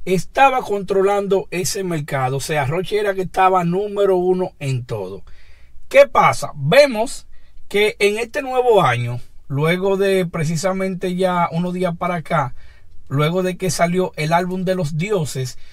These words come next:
de Anuel Ozuna, vemos que todos los dominicanos han ido pa' abajo y otros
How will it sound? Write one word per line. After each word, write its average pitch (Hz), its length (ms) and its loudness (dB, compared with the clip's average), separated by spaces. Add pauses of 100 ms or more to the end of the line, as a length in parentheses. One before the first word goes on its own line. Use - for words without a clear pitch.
(180)
de 156 160 0
Anuel 185 420 0
Ozuna, 220 560 0
vemos 220 460 -2
que 220 200 -2
todos 240 380 4
los 233 100 6
dominicanos 220 760 2 (100)
han 180 320 2
ido 180 300 -2
pa' 160 160 0
abajo - 400 0 (420)
y 269 180 -2
otros 233 600 2